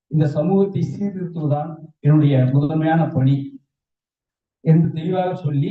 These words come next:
அவர் அரசியல் கட்சியை தொடங்க மாட்டேன் என்ற கொள்கையோடு இருந்தவர். ஆனால் அதற்கு நேராக, நேர்மாறாக அண்ணா அவர்கள் அரசியல் கட்சி தொடங்குறார்.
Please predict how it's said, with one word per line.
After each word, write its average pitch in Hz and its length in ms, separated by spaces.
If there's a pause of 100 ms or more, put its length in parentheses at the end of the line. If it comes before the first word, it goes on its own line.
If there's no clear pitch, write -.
(160)
அவர் 151 220
அரசியல் - 340
கட்சியை 208 280
தொடங்க 170 400
மாட்டேன் 175 440
என்ற 151 220 (340)
கொள்கையோடு 180 540
இருந்தவர். 143 460 (680)
ஆனால் 143 400 (1400)
அதற்கு 165 480 (480)
நேராக, 185 500 (180)
நேர்மாறாக 170 680 (600)
அண்ணா 185 340
அவர்கள் 156 440 (1400)
அரசியல் 196 360
கட்சி 139 180
தொடங்குறார். 131 460